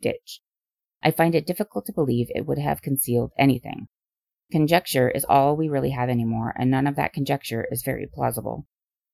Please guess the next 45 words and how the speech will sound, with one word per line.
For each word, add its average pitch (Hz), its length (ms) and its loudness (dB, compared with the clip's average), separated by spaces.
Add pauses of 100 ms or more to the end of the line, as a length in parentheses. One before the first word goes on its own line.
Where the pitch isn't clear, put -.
(140)
In 190 140 4
the 220 100 6
next 226 260 0
episode, 139 480 0
we 147 80 2
will 139 140 2
go 147 160 4
over 139 180 2
more 139 300 2
of 170 60 -4
the 185 80 -4
details 139 460 -4
of 147 60 -10
the 143 80 -6
crime, 110 560 -6
lay 139 160 0
out 147 220 0
the 127 80 -4
so-called 143 500 -2
suspects, - 640 -4
and 139 120 2
talk 147 380 -4
about 143 280 0
the 151 120 -10
two 175 340 -2
recently-ish 143 1120 -2 (300)
published 170 380 4
books - 320 0
which 135 160 -6
have 135 180 0
revived 131 400 0
the - 140 -4
interest 120 400 -2
in 120 80 -4
the 120 80 -2
case. - 460 -8 (840)
If 277 240 4
you 269 100 4
like 214 220 4
what 214 100 -4
you've 214 140 -6
heard 247 160 2
today, 131 360 0
please 160 320 -4
like, 131 260 2